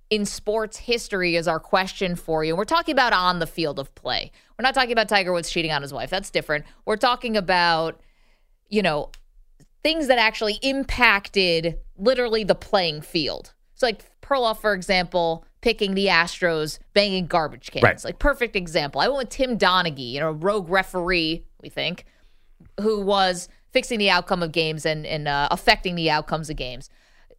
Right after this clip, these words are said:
Speaker 1: E J went with the Balco and Barry Bonds scandal, you know, called into question everything with Bonds'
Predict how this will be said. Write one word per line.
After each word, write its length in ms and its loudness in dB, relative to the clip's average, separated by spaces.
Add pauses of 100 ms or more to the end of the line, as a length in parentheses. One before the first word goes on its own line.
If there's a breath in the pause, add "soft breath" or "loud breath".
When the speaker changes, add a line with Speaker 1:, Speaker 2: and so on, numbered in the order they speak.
Speaker 1:
E 260 -4
J 140 4
went 120 -2
with 100 -2
the 60 4
Balco 480 2
and 80 -2
Barry 260 2
Bonds 420 0
scandal, 560 -4
you 100 -10
know, 260 -10 (380)
called 260 0
into 140 0
question 680 0 (200)
everything 580 0
with 160 -2
Bonds' 600 -2